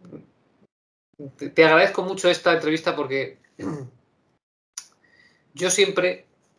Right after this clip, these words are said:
tengo la costumbre de entrevistar a aquellos que me marcan,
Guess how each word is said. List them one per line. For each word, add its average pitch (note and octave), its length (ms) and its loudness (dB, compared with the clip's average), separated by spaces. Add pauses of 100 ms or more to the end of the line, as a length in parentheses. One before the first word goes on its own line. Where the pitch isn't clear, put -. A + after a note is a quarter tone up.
(140)
tengo D#3 380 4
la C#3 320 0
costumbre D#3+ 760 -2
de C3+ 220 -2
entrevistar C3+ 600 -2
a C3+ 120 4
aquellos D#3+ 600 -2 (220)
que C3 120 -6
me C3+ 120 -4
marcan, C#3 560 -2